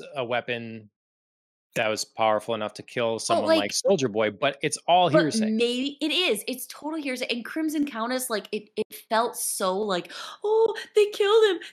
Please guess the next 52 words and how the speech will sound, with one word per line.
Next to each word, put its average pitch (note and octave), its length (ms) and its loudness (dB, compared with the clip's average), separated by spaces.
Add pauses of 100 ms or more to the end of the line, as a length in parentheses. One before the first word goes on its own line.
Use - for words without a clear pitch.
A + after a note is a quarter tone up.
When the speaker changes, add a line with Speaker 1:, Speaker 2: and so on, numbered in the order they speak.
Speaker 2:
They G4 80 2
had G4+ 160 0
a G#4 80 -2
special G4 360 -4
weapon F#4+ 360 0
and F4+ 100 -2
they F#4+ 80 2
took F#4+ 220 -2
his F#4+ 140 2
body." F#4 360 0
Like, A#3 260 -4
it A3 120 -6
sounded C#4 580 0
so F#3+ 580 0
fake. - 600 -6
Speaker 1:
Like, C3 100 -2
set A#2+ 320 0
up, A#2+ 220 -2
yeah. F#2+ 240 -4 (400)
Mm-hmm. F#3 100 -12
Speaker 2:
Yeah. A3 800 2
Like, G#3+ 240 -2
either C4 260 0
she's A3+ 380 -2
super B3+ 360 -2
dumb E3+ 520 0 (160)
and E3 180 -6
bought E3 300 -2
it, - 320 -6
or D#3+ 180 2
it's D#3 180 -2
a D#3 60 -8
setup - 580 -8 (180)
and D#3+ 140 -6
she - 140 -4
bought - 280 -6
Speaker 1:
Mm-hmm. - 100 -10
Speaker 2:
it. - 60 -18 (1080)
Speaker 1:
And C4+ 140 2
it G3 100 0
could G#3 100 2
have F#3 80 4
been C#3+ 100 4
a C#3+ 60 4
thing B2+ 280 -2
that A2+ 260 -4
knocked, G#2+ 500 -4
that A#2 100 -4
he B2+ 100 -6
got C#3+ 160 2
knocked C3 360 -4
out B2 260 0